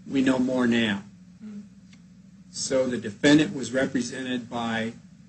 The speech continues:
Speaker 1: someone who generally is viewed as capable, but had suffered a stroke. So that limited his ability to communicate.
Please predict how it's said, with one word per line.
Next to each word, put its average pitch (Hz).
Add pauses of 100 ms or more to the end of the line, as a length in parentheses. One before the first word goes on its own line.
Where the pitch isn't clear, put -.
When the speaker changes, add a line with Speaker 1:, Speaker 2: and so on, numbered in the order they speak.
(300)
Speaker 1:
someone 135
who 117 (280)
generally 139
is 110
viewed 123 (420)
as 120
capable, 139 (580)
but 127
had 120
suffered 131
a 113
stroke. 120 (800)
So -
that 139
limited 127
his 117
ability 123
to 95
communicate. 113